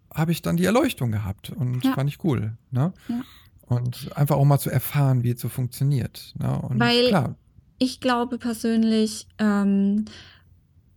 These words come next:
Speaker 2: wirklich individuell ist doch niemand mehr. Also in dem Sinne, dass, wie, wie gesagt, alles schon mal da gewesen ist.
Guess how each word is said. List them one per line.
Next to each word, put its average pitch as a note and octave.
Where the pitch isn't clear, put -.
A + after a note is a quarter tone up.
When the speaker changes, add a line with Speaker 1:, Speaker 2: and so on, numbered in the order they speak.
Speaker 2:
wirklich A3+
individuell G#3
ist -
doch F3
niemand G#3+
mehr. A#3+
Also F#3
in G3+
dem G3
Sinne, F#3+
dass, G3
wie, G3+
wie G3+
gesagt, G3+
alles F#3+
schon G3
mal F#3
da F3+
gewesen B3+
ist. D4